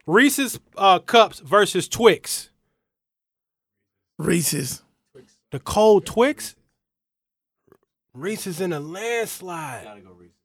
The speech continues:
Speaker 2: Reese's.
Speaker 1: Reese's. But, yo, okay, all right, yeah, Reese's, Reese's, so that's the, uh, that's the five four upset. So, no, it's the four five. So, four five. So, Reese's, everybody say Reese's. All right.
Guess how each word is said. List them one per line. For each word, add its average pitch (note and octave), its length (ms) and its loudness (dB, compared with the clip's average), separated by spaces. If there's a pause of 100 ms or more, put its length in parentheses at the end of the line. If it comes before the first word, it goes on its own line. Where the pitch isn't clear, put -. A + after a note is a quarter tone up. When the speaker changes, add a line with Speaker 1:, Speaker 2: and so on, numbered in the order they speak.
Speaker 2:
Reese's. A3 340 -2
Speaker 1:
Reese's. F#3 400 -10 (680)
But, A3+ 260 2
yo, C#4 520 2
okay, G3+ 440 -4
all F#3 100 0
right, F#3+ 100 0
yeah, G#3+ 120 0
Reese's, G#3+ 580 -4
Reese's, G#3 440 -6
so G#3 100 -2
that's G#3 240 -2
the, F#3 140 -6
uh, D#3+ 500 -4 (760)
that's F3+ 200 -4
the E3+ 120 -6
five G3+ 380 2
four A#3+ 380 2
upset. C3+ 480 -10 (400)
So, - 420 -8 (180)
no, F#3+ 200 6
it's D3 100 0
the D#3+ 80 -10
four A#3 200 8
five. D#3+ 340 4
So, F#3+ 180 0
four G#3+ 220 0
five. F#3+ 240 2
So, G3 120 0
Reese's, F#3+ 400 0
everybody F3+ 280 2
say E3 140 -4
Reese's. E3 460 -2 (180)
All - 80 -20
right. C#2 180 -20